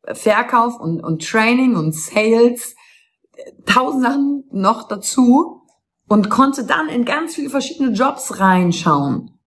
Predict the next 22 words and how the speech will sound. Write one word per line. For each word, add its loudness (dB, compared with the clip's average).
Zum 4
Beispiel, 2
ähm, 4
bei 4
der 4
Personalberatung 0
habe 2
ich, -4
ähm, 6
unterschiedliche 0
Jobs, -2
das -12
war 0
vom, -8
für -2
den -2
tüv, 0
Ingenieure 0
bis -8
hin -2
zu -8
Ärzten. -6